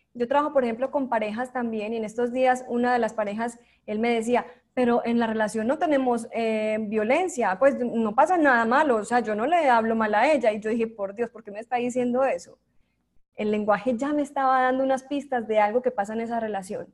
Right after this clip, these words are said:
¿cierto? Porque yo no le estaba preguntando si había violencia. Entonces, siempre el lenguaje también nos da unas claves,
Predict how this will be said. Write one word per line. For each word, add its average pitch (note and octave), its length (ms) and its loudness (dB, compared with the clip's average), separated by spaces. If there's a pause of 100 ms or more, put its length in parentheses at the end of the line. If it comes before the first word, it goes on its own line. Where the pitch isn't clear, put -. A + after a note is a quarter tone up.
(140)
¿cierto? C#4 280 -6
Porque A3+ 220 -4
yo G#3+ 100 -4
no A3+ 100 0
le B3+ 80 4
estaba B3+ 340 0
preguntando A3 500 -2
si A3 80 -4
había F#3+ 200 -4
violencia. F#3 500 -8 (580)
Entonces, B3 580 2
siempre D4 460 2
el D4+ 80 2
lenguaje B3 320 2
también A#3 420 0
nos B3 160 0
da C4 80 0
unas C4+ 240 0
claves, A#3+ 440 0